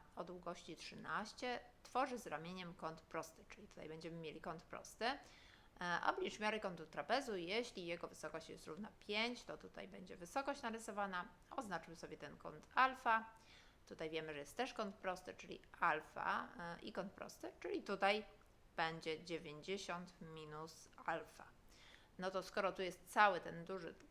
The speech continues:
kąt tutaj to jest równy dziewięćdziesiąt, to znaczy, że ten w środku tutaj to będzie dziewięćdziesiąt stopni. Odjąć ten mały, czyli odjąć dziewięćdziesiąt stopni minus alfa,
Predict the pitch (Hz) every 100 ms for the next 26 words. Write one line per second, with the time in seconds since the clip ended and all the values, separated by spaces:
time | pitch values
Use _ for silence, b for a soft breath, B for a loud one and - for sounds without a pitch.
0 | - - 165 175 - - 175 160 - -
1 | 170 - 190 185 165 170 160 160 - 196
2 | 233 185 180 175 180 165 175 180 - 175
3 | - 175 165 - 180 - B B B -
4 | 175 180 175 170 180 170 170 180 190 185
5 | 180 - - - 180 226 285 - - -
6 | 160 214 262 285 262 185 - - - -
7 | - 190 185 170 185 233 - 175 175 165
8 | 160 165 185 226 226 202 196 - - 160
9 | 190 156 160 156 156 - - 160 - -